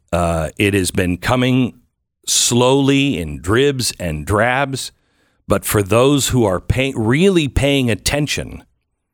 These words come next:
it's methodical, and it has taken a extremely disturbing turn.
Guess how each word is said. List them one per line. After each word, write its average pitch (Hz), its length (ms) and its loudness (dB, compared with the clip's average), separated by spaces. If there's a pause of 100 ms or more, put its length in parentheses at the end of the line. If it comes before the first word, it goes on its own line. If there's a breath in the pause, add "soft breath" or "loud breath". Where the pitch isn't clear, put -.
(520)
it's 110 280 0
methodical, 107 1080 -2 (1300)
and 110 240 0
it 120 140 2
has 131 220 0
taken 131 640 -2
a 113 300 0 (100)
extremely 135 1500 2 (140)
disturbing 110 920 0 (200)
turn. 90 560 -2